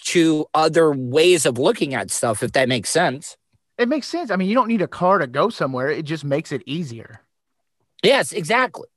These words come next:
Speaker 1: Now,
Speaker 2: So
Speaker 1: all right. All right, go ahead. I'm sorry. But, uh, yeah, no, what I, what I wanna get into, and I don't know how much you wanna talk about it. Um, so you had your childhood trauma, but it had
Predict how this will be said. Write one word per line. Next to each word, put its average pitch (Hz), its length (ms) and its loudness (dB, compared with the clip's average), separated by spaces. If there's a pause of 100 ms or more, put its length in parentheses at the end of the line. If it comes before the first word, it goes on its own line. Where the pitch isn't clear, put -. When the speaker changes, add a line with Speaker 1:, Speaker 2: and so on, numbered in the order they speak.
(400)
Speaker 1:
Now, 262 240 4
Speaker 2:
So 165 360 0
Speaker 1:
all 247 140 -4
right. 226 120 -2 (500)
All 214 80 8
right, 190 140 4
go 202 80 4
ahead. 214 180 4
I'm 185 180 -6
sorry. 185 360 2
But, 233 420 0
uh, 247 100 -2
yeah, 269 300 2
no, 262 180 4
what 240 300 2
I, 269 120 -2
what 226 260 0
I 285 80 4
wanna 302 260 -2
get 208 160 0
into, 160 480 0
and 160 160 0
I 175 140 -2
don't 220 160 0
know 196 100 2
how 185 80 2
much 180 300 -2
you 180 80 -4
wanna 151 260 0
talk 151 320 2
about 98 300 -4
it. 135 180 2 (680)
Um, 170 380 2 (1000)
so - 100 0
you 190 160 6
had 208 220 2
your 185 100 2
childhood 127 460 0
trauma, 113 340 -4
but 160 340 2 (680)
it 208 260 0
had 196 680 2